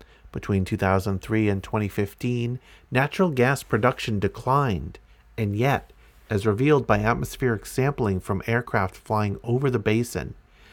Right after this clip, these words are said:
methane emissions did not decrease during the same period. These results confirm earlier findings from a satellite study that also showed no declines in regional methane concentrations,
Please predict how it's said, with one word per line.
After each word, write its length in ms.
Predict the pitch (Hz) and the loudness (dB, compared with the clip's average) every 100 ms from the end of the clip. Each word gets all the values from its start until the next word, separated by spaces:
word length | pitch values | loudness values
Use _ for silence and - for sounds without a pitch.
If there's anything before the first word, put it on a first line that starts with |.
| - - - | -20 -12 0
methane 440 | 113 147 165 151 | 2 2 2 2
emissions 540 | 117 98 - 98 90 - | 2 0 0 -2 -4 -2
did 220 | 107 101 | -2 2
not 360 | 110 127 117 | 2 0 -2
decrease 720 | 113 131 - - 87 78 - - 110 | -2 -2 -2 -4 -4 -4 -10 -16 -2
during 340 | 107 101 101 | 0 2 0
the 100 | 113 | -4
same 340 | - 101 90 | -4 -6 -6
period. 560 | 92 123 127 127 104 82 - - _ - - - _ - - - | -6 0 4 4 2 -2 -8 -20 _ -20 -20 -20 _ -20 -20 -4
These 280 | 113 104 98 | 4 4 4
results 360 | 101 110 107 - | 2 4 2 0
confirm 480 | 107 98 117 110 104 | -4 0 2 2 2
earlier 400 | 120 120 120 104 | 0 4 4 2
findings 560 | - 110 120 123 113 - | 2 2 2 0 -2 -2
from 180 | 104 | -2
a 60 | 101 | -2
satellite 580 | - 135 165 131 92 - | 0 2 4 2 2 -2
study 420 | - 85 - - _ - - - - | -2 -2 -2 -10 _ -20 -20 -16 -2
that 140 | 104 | 2
also 360 | 107 131 147 185 | 4 2 2 0
showed 380 | - 165 156 113 | 2 2 2 2
no 200 | 101 113 | 4 4
declines 520 | 131 - 135 139 117 | 2 0 0 0 0
in 140 | 104 | 0
regional 400 | 98 104 104 104 | 2 2 0 0
methane 440 | 101 110 - 117 107 | 2 0 -2 -4 -2
concentrations, 1000 | 110 104 113 107 113 117 - - - | -2 -2 -4 -4 0 0 -2 -8 -10